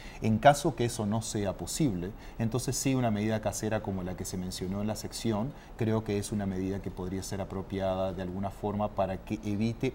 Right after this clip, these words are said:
o, eh, reduzca la probabilidad de que las larvas puedan crecer. En algunos países donde también, eh,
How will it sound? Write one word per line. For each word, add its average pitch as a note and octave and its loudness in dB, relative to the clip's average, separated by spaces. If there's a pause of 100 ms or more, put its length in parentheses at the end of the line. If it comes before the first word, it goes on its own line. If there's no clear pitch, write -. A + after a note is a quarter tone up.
(100)
o, B2 4 (320)
eh, G2 0
reduzca A#2 2 (120)
la A2 4
probabilidad G2+ 2 (240)
de G2 0
que - -2
las - -2
larvas G#2 4
puedan F#2 -2
crecer. - -8 (340)
En A2 4
algunos B2+ 4
países A#2+ 2
donde G2 -2
también, G#2 -2
eh, F#2+ -2